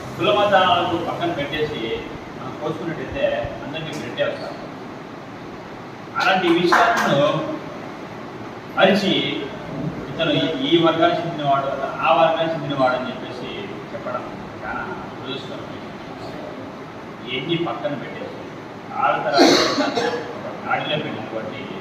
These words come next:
అంబేద్కర్ని మనం ఎప్పుడు కూడా గౌరవించాలి. ఆయన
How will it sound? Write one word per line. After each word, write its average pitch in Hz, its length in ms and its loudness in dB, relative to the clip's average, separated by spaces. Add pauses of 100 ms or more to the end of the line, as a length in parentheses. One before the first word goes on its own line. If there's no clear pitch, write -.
(220)
అంబేద్కర్ని - 600 -4 (560)
మనం 110 220 -8
ఎప్పుడు 175 300 -6
కూడా 143 120 4 (100)
గౌరవించాలి. 131 600 0 (840)
ఆయన 165 200 4